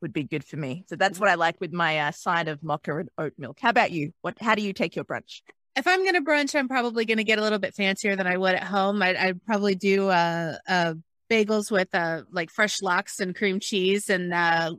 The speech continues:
Speaker 2: a little bit of a fruit bowl. And of course, the bottomless mimosas. <laughs>
Speaker 1: Oh, there we go, girl. Okay, we're down. I'll have to, we'll have to have brunch. And
Speaker 2: All right, I'll meet you in New York. <laughs>
Speaker 1: Absolutely.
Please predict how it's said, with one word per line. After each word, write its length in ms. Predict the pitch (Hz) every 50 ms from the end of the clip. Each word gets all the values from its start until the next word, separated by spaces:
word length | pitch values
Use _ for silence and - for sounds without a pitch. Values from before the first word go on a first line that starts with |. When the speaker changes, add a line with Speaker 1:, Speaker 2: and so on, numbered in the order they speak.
| _ -
Speaker 2:
a 60 | 208
little 280 | 226 233 254 294 302 285
bit 120 | 294 269
of 100 | 247 220
a 60 | 226 220
fruit 240 | - 269 254 - _
bowl. 360 | - 254 240 233 233 247 247 _ _ -
And 140 | - 233 240
of 80 | 233
course, 300 | - - 302 247 233 -
the 100 | - 214
bottomless 480 | 208 190 185 196 190 190 190 185 - -
mimosas. 640 | 202 180 180 165 156 170 - - 147 151 - - - -
<laughs> 320 | 370 370 _ - - 349 - _ _ - 339 320 269
Speaker 1:
Oh, 260 | 285 294 285 254 220 _ _ _ _ _ _ _ -
there 180 | 220 240 262
we 120 | 262 262 247
go, 280 | 208 226 226 247 262
girl. 300 | 269 240 240 220 196 175 180 240
Okay, 240 | - 285 233 208 214 - - -
we're 120 | - 202 202
down. 300 | 175 208 202 196 185 170 _ _ -
I'll 140 | 185 202
have 140 | 220 233 311
to, 80 | - 226
we'll 100 | 220 247
have 160 | 247 233 -
to 60 | - 226
have 100 | 214 208
brunch. 340 | 202 202 190 175 196 -
And 120 | 190 185 185
Speaker 2:
All 80 | - 262
right, 160 | 302 311 285
I'll 120 | 277 269
meet 140 | 277 311 349
you 140 | 339 339 330
in 80 | 330 330
New 80 | 330
York. 320 | 330 320 302 269 226 - - -
<laughs> 40 | - - - - 392 320 - -
Speaker 1:
Absolutely. 480 | 214 208 - 247 208 196 190 170 175